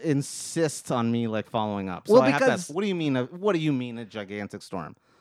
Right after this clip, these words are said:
Speaker 1: Like a worldwide storm? What do
Speaker 2: Yes,
Speaker 1: you mean? Is it like a
Speaker 2: like,
Speaker 1: thunderstorm
Speaker 2: we
Speaker 1: or
Speaker 2: No, no, no. It's a big one where there's a lot of rain and lightning and fucking tornadoes and hurricanes. Like, like, everything happens at once.
Speaker 1: So all the weather at once?
Speaker 2: Yeah.
Speaker 1: Okay, so that's
Speaker 2: Some
Speaker 1: not
Speaker 2: sort
Speaker 1: one
Speaker 2: of drastic
Speaker 1: storm.
Speaker 2: weather event.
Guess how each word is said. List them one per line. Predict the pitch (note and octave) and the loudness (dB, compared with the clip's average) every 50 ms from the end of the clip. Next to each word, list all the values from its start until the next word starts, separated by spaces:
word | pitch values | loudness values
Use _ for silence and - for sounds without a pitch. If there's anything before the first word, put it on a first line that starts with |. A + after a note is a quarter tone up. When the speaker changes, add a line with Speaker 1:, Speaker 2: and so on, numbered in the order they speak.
| _ _ _ _ _ - | _ _ _ _ _ -2
Speaker 1:
Like | C#3 C3 | 0 2
a | C#3+ C#3 | 2 2
worldwide | C3 C#3 D3 D3 D3+ C#3 C#3 C#3 C3+ C3 - | 2 4 4 4 4 2 2 2 2 2 0
storm? | - C#3 C3 C3 C#3 D3 D#3+ C#3+ | 0 0 2 2 2 0 0 0
What | C#3 | 2
do | F#3+ | 4
Speaker 2:
Yes, | A#3 G#3 D3+ C3+ - | 6 6 6 6 4
Speaker 1:
you | - | 0
mean? | B2+ | 0
Is | A2 | 0
it | C#3 C#3 | 2 4
like | D#3+ D#3+ D#3 C3+ | 4 4 4 4
a | |
Speaker 2:
like, | A#2 - | 2 2
Speaker 1:
thunderstorm | - B2+ C3 D3 D#3 C#3 F#3+ F3+ F3+ F3+ | 2 2 2 2 0 2 2 2 2 2
Speaker 2:
we | C#3+ C3+ | 2 2
Speaker 1:
or | A#2+ A#2+ A#2 A2+ - - | 0 0 0 -2 -2 -2
Speaker 2:
No, | F#3 G#3 G3+ F#3 F3 | 0 2 2 4 4
no, | E3+ D#3 C#3+ C3+ | 4 4 4 2
no. | B2+ A#2 G#2 F#2+ F#2 G2 | 2 0 -2 -4 -4 -4
It's | C3+ C3+ - - D3 | -4 -4 -2 -2 -4
a | C#3 | -4
big | A2+ D#3+ E3 E3+ D3+ | -2 -2 -2 -2 -2
one | D3+ D3+ D#3 D#3 D#3 D3+ D3+ D3+ | 0 0 2 2 2 2 0 -2
where | C3+ B2+ C3 C3 | -2 0 0 0
there's | A#2+ B2+ B2+ B2 A#2 A#2+ | 2 2 0 0 0 -2
a | |
lot | A2+ A#2 A#2 B2+ B2+ | -4 -2 -2 0 -2
of | A#2 F#2+ F2 | -2 -4 -6
rain | G#2+ B2+ C3+ C3+ C3+ C3 C3 C3 | -4 -2 -2 -2 -2 -2 -2 -2
and | A2 A#2 A2+ G#2+ | -4 -4 -6 -4
lightning | G#2+ G2+ B2 C3 B2+ B2 A#2+ A#2+ A#2 A2+ A2+ A2 - _ _ _ _ _ | -4 -2 -2 -2 -2 -2 -4 -4 -4 -4 -6 -8 -10 _ _ _ _ _
and | - A2 A2 A2 G#2 - | -6 -4 -4 -4 -4 -2
fucking | - C3 A#2+ - A#2 A2 G#2+ | -2 -2 -2 -2 -4 -8 -8
tornadoes | - A#2+ A#2+ A#2+ A#2+ A#2+ A#2+ A#2 A#2+ A#2+ A2+ A2 | -6 -4 -4 -2 -2 -2 -2 0 0 -2 -2 -4
and | G#2+ | -4
hurricanes. | A2+ A2+ A2+ A2+ - A#2 G#2+ G#2+ G#2+ G#2+ G#2+ - | -4 -4 -4 -4 -4 -6 -6 -6 -4 -6 -6 -6
Like, | G#2+ G#2+ - - | -6 -8 -6 -6
like, | C3 B2+ A#2 - | -6 -4 -4 -2
everything | - D3+ C#3+ B2 C#3 C3+ C#3 B2 | 0 0 0 0 0 -2 -2 -4
happens | A2+ G#2 G#2+ - A2+ G2 | -4 -4 -6 -6 -8 -10
at | G2 F#2 | -10 -12
once. | F#2+ F2+ F#2+ | -12 -6 0
Speaker 1:
So | - D3 | 2 2
all | - D3+ E3 E3 E3+ D#3+ D#3 | 4 6 6 8 8 8 6
the | D3+ C#3 | 4 2
weather | C3 B2+ A#2+ A#2 A2+ A2 | 2 2 4 4 2 0
at | G#2 | -2
once? | G2 F#2+ F2 D2+ - - - - - - | -2 -4 -6 -8 -10 -16 -20 -20 -8 2
Speaker 2:
Yeah. | B2 C#3+ C3 G2 E2+ - | 4 4 6 4 2 -2
Speaker 1:
Okay, | A#2+ A#2+ F#2 E2 - | -4 -4 -6 -8 -10
so | - - D3+ D3+ | -4 0 2 2
that's | D#3+ D#3 | 2 2
Speaker 2:
Some | F3 F3 F#3 | 4 4 4
Speaker 1:
not | - | 6
Speaker 2:
sort | F#3+ F#3+ F#3 | 8 8 8
Speaker 1:
one | D#3 | 8
Speaker 2:
of | C#3+ | 6
drastic | - D3 C#3+ C#3+ D3 A2 G#2+ C#3+ A#2+ | 6 6 6 6 6 6 4 2 2
Speaker 1:
storm. | A#2 A#2+ | 4 4
Speaker 2:
weather | C3 C3 B2 B2+ B2+ B2 A#2+ A#2 A2+ - - | 4 6 6 6 4 4 4 2 0 -2 -4
event. | A#2 F#2+ A2 F#2 F2+ E2+ - - | -4 -2 -2 -4 -4 -8 -16 -18